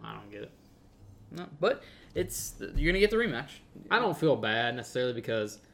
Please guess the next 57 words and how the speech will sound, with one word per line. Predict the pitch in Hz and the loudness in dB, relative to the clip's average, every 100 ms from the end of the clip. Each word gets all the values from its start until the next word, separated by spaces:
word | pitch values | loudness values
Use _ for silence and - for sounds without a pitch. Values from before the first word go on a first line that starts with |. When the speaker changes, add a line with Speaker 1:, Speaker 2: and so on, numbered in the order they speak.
| - - - - | -20 -20 -20 -10
Speaker 1:
Fury | - 156 165 | 2 6 6
won | 160 | 4
the | 156 | 0
fight, | 151 123 110 - | -2 -2 -2 -2
but | 120 | -2
Wilder, | 117 135 139 143 139 - | 0 2 2 4 2 -2
if | 123 | -10
he | - | -6
had | 123 139 | -2 -2
another | 127 127 113 107 | -2 -4 -4 -4
minute | 110 120 - - 127 | -10 -8 -10 -14 -14
in | 117 | -10
that | 113 | -6
last | 127 123 - | -6 -6 -8
round, | 127 120 | -8 -8
he | |
wins | 110 98 - | -10 -12 -14
probably. | - - 151 - | -16 -16 -16 0
Speaker 2:
Oh, | 202 185 | 4 6
yeah. | 165 - - - - - | 4 0 -10 -20 -20 -4
Speaker 1:
I | 160 | 2
still | 196 185 | 6 6
Speaker 2:
Oh, | |
Speaker 1:
think | 165 | 6
Speaker 2:
yeah. | |
Speaker 1:
the | 135 | 4
ref | 127 120 | 4 2
count, | - 120 117 | -2 -4 -2
started | 131 110 | -2 -4
counting | - 113 98 95 | -4 -10 -10 -12
late. | 98 - - - - | -14 -16 -20 -4 6
Speaker 2:
But | 220 - | 8 6
if | |
you | - | 0
think | 170 | -4
about | 127 117 | 0 0
it, | 113 | 0
he | - 185 185 | -6 0 0
had | 151 | 0
plenty | - 151 120 | -4 -4 -4
of | 107 | -4
opportunities | 98 92 - 98 95 - | -6 -8 -10 -10 -10 -12
to | - | -14
capitalize. | - - - - - - | -10 -12 -10 -12 -12 -12
Speaker 1:
I | 175 | 0
Speaker 2:
The | |
Speaker 1:
guess. | 156 | 8
Speaker 2:
eleventh | 165 214 208 | 12 10 10
round | 196 185 156 143 | 4 4 2 0
is | 131 | -2
when | 143 | -4
you | 135 | 0
go | 135 135 | 2 2
for | - 113 104 | 2 -2 0
it, | 101 | 0
and | 120 | 0
he, | 123 | -6